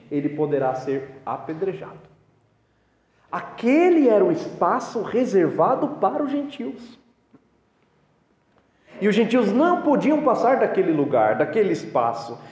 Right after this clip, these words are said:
Então eles tinham um lugar reservado para eles no templo. Jesus, uma vez, ele se irou, né, com aqueles cambistas, lá em João capítulo dois, e fazendo um chicote, é, ele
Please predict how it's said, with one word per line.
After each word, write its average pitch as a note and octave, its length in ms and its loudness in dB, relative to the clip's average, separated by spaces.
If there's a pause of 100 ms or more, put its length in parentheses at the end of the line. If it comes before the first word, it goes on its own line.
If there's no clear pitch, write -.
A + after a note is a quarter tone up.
(120)
Então A#3+ 120 4
eles B3 200 2
tinham D#4 640 0
um A#3+ 160 4
lugar G#3+ 540 2
reservado G3 540 2
para F3+ 180 4
eles F#3+ 160 0
no A3+ 100 2
templo. - 540 0 (760)
Jesus, F#3 420 2
uma F3 200 0
vez, G3 400 2
ele D#3 520 2
se D3+ 400 -4
irou, C#3 460 4
né, C3+ 200 2
com C#3+ 260 0
aqueles C#3+ 640 -2 (140)
cambistas, D#3 960 -2 (160)
lá C#3 300 2
em C#3+ 100 2
João C#3 320 2
capítulo C#3 500 -4
dois, D3+ 720 -2 (480)
e B2 60 -16
fazendo D3 400 0
um D#3 80 2
chicote, E3+ 760 0 (520)
é, B2+ 400 0
ele C3+ 640 -2